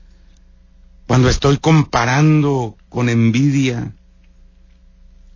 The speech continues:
Señor, ayúdame a ser fuente de unidad y de paz. Ayúdame a ser una persona nueva, que tenga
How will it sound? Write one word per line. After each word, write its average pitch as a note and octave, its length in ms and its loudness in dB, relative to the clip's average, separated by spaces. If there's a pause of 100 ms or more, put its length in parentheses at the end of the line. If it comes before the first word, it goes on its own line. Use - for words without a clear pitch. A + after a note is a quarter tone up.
Señor, A#2+ 600 0 (1000)
ayúdame B2 640 0 (800)
a - 160 -6
ser C3+ 260 -2
fuente C#3 580 0
de C3 120 0
unidad A2 760 0 (280)
y C3 160 0
de G#2+ 180 0
paz. - 800 -10 (1600)
Ayúdame C3+ 560 0
a A2 60 -2
ser B2 200 -6
una C3 200 0
persona B2 560 -2
nueva, A#2+ 640 0 (840)
que B2+ 120 0
tenga D3+ 640 0